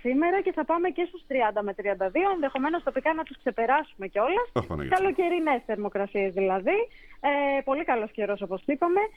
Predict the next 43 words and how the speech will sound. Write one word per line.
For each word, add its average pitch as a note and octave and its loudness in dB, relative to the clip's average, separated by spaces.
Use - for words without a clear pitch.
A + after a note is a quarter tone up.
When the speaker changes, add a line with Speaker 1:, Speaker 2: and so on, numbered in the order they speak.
Speaker 1:
Οι A#3+ 2
άνεμοι D#4+ 0
βέβαια D#4+ 0
ενισχύονται C#4 -2
λίγο, C#4+ 0
κυρίως C#4+ 0
στα D4 -6
κεντρικά B3+ 0
και C#4 -2
νότια, C#4 0
που A#3 -10
θα A#3 -8
φτάνουν D#4 0
από B3+ -2
το A3+ 0
απόγευμα G#3+ -2
στα A3+ -6
πελάγια A3 0
τοπικά A3+ 0
και D#4 0
τα B3+ 2
εφτά G#3 0
μποφόρ. F#3+ -2
Ε, A3 0
στην A#3+ -2
Αττική C4+ -2
φυσικά B3+ 0
θα A#3+ -2
έχουμε A3+ 0
καλό G#3 2
καιρό G3+ 0
με G3+ -2
πολλή F#3+ 0
ηλιοφάνεια G3 0
και F3+ -2
εδώ. G3 0
Οι A#3 2
άνεμοι E4 0
αρχικά C#4+ -2
ασθενείς C4+ -2
και A#3 -2
βαθμιά A#3 -2
νοτιάδες, A#3+ 0